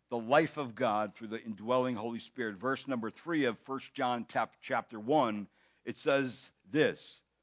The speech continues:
"What we have seen and heard, we proclaim to you also, so that you too may have fellowship with us.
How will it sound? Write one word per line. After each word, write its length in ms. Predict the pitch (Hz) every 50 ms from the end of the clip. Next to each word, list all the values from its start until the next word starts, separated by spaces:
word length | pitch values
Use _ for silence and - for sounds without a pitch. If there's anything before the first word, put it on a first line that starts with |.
| _ _ _ _ _ _ _ _ _ _ _ _ _ _ _ _ _ _ _ _ _ _ _ _ _ _ _ _ _ _ _ _ _ _ _ _ _ _ _
"What 180 | 139 165 165 160
we 120 | 160 147
have 180 | 151 151 135 -
seen 380 | - - - 214 226 226 220
and 120 | 202 180 151
heard, 560 | - 175 202 190 160 131 127 127 123 131 123
we 140 | 127 139 143
proclaim 720 | - - 147 139 123 - - 196 196 208 202 196 180 156
to 140 | - - 165
you 180 | 160 156 160
also, 760 | 147 - 147 175 190 185 - - - 110 95 87 87 92 104 - _ _ _ _ _ _ _ _ _ _ _ _ -
so 180 | - 175 165
that 280 | 147 160 156 160 - 175
you 180 | 170 202 202
too 320 | - - - 226 240 226 190
may 200 | 151 147 151 147
have 340 | 131 - 147 139 139 135 120 107 - _ _ _ _ _ _ _ _ _ _
fellowship 840 | - - - 208 233 240 233 220 196 147 - - - 156 147 - -
with 140 | 170 143 196
us. 640 | 208 - 156 120 107 - - - - - - -